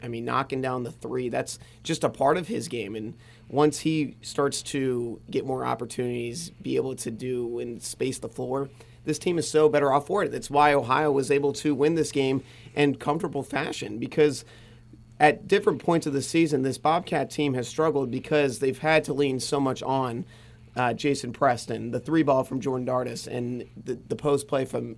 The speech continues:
Ben Vanderplas. But when you get that kind of production, twenty-one points from Ben Roderick, that's going to elevate this team. They've won four of six,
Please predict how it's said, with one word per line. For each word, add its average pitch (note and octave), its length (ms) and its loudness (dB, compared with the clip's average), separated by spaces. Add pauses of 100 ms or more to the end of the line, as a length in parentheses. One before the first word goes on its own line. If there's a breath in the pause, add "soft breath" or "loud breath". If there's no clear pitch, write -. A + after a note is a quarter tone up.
(120)
Ben B2 280 -4
Vanderplas. B2+ 500 -4
But A2+ 120 -4
when C#3+ 180 2
you G#3+ 100 -2
get B3+ 240 -2
that D#3+ 200 4
kind E3+ 200 0
of D#3 60 -2
production, C#3 480 -2
twenty-one D3+ 500 2
points D3 420 -2 (680 loud breath)
from D#3 180 4
Ben C#3+ 240 4
Roderick, C#3 540 2
that's D#3 280 -4
going E3 260 -2
to - 180 -6
elevate B2+ 440 -2
this A#2 200 -8
team. D#3+ 260 0
They've A2+ 160 -6
won D3 220 4
four D#3+ 280 2
of B2+ 80 -2
six, - 460 0